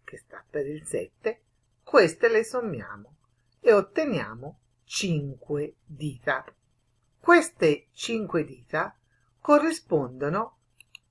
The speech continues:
alle cinque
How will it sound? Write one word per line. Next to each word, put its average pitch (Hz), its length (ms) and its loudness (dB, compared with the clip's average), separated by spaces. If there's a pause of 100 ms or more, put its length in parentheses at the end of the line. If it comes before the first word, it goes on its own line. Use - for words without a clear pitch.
(140)
alle 156 680 8 (640)
cinque 285 800 0